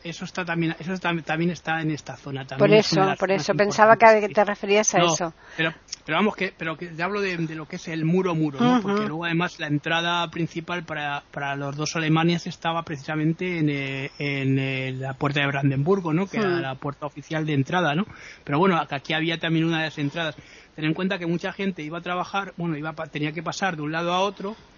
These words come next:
Speaker 1: y era muy curioso porque los tranvías paraban en un sitio, tenían que dar la vuelta por otro sitio, porque esa parte de la calle a lo mejor pertenecía a la Alemania democrática y no se podía pasar y terminaba
Speaker 2: Claro.
Speaker 1: ahí la calle.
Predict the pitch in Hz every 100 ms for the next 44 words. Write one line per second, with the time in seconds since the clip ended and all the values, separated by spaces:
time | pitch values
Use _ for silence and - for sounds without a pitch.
0 | - - - 160 175 180 180 180 202 214
1 | 180 156 156 147 - 143 160 180 - 147
2 | 156 180 185 196 - 226 208 220 160 151
3 | 156 170 180 180 180 185 190 185 185 185
4 | 180 202 214 185 156 151 170 170 170 185
5 | 170 170 185 190 196 175 156 185 180 170
6 | 160 147 190 175 147 143 156 147 143 143
7 | 170 202 175 147 156 165 156 151 151 147
8 | 143 220 202 151 147 143 175 190 180 165
9 | 143 208